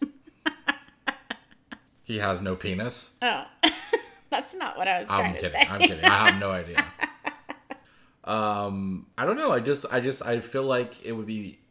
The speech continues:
Speaker 2: he just doesn't have that Prince Charming look, I guess.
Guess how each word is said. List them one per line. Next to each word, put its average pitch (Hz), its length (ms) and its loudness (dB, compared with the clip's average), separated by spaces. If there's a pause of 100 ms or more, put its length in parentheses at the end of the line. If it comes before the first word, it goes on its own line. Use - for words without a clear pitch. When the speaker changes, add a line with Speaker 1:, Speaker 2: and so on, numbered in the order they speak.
Speaker 2:
he 113 120 -14
just 131 160 -2
doesn't 131 220 -6
have 113 240 -4
that 101 400 -4 (240)
Prince - 380 -10
Charming 135 520 -6
look, 185 220 -6
I 180 80 -2
guess. 185 320 -4